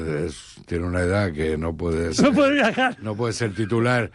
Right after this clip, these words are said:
Speaker 1: reiteradamente, es así. Eh, Javi tiene ya unas limitaciones. Así que
Speaker 2: Bueno, pues esperemos
Speaker 1: está
Speaker 2: que
Speaker 1: claro que es el titular.
Speaker 2: esperemos que siga, vamos, que haga un buen resto de temporada, porque es lo que necesitamos.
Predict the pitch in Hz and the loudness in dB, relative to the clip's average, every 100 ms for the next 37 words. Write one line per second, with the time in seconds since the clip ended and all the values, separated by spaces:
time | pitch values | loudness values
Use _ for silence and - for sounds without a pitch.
0 | - - 113 120 120 107 113 117 117 127 | -14 -12 -4 0 0 0 2 2 2 2
1 | 127 131 180 147 104 95 98 113 147 - | 0 -2 -2 -2 -2 0 -2 0 0 -2
2 | 73 87 80 80 76 76 - 71 - - | -8 -6 -6 -6 -8 -8 -10 -12 -14 -14
3 | 82 90 107 113 95 107 107 95 92 87 | -10 -6 -4 -4 -2 -2 -2 -2 -2 -2
4 | 85 85 82 82 104 110 - - - - | -2 -4 -4 -4 -4 -4 -8 -18 -20 -20
5 | - - - - - 80 82 98 85 71 | -16 -14 -12 -8 -4 -4 0 0 0 -4
6 | 67 - - - - - - 92 92 98 | -8 -12 -18 -20 -20 -12 -4 -2 2 0
7 | - 123 127 - 101 92 117 131 110 98 | 2 2 2 2 0 2 2 2 0 -2
8 | 95 80 87 101 127 82 - 151 139 139 | -4 -4 -2 0 -2 -4 -6 -2 0 2
9 | 135 127 120 - 127 120 110 101 95 120 | 2 2 0 0 2 2 2 2 2 2
10 | 123 - 107 113 113 101 95 - 123 143 | 2 2 0 2 2 2 0 -4 -6 -2
11 | 123 131 127 123 123 139 123 117 110 110 | 2 4 4 2 2 2 2 0 0 2
12 | 110 123 123 110 101 107 110 107 104 101 | 2 0 0 0 0 2 2 2 2 0
13 | 104 | -2